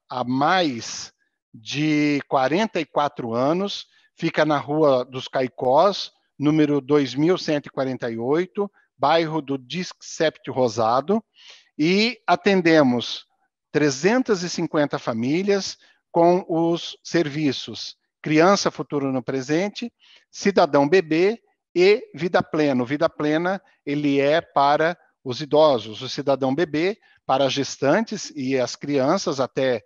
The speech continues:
três anos de idade, e o Criança Futuro no Presente é para crianças de seis a quinze anos de idade.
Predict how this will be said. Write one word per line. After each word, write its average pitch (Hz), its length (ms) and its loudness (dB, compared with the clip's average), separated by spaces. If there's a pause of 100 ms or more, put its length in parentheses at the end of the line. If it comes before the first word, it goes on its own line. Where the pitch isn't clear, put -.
(280)
três 143 340 -2
anos 127 300 2
de 165 80 0
idade, 175 500 0 (360)
e 185 160 2
o - 40 2
Criança 220 420 0
Futuro 170 320 -2
no 180 120 -2
Presente 175 460 0
é - 20 -4
para - 180 -4
crianças 180 720 -2
de 165 200 -6
seis 175 580 -2 (260)
a 185 200 0
quinze 170 480 -4
anos 156 340 2
de 180 100 -4
idade. 107 460 -8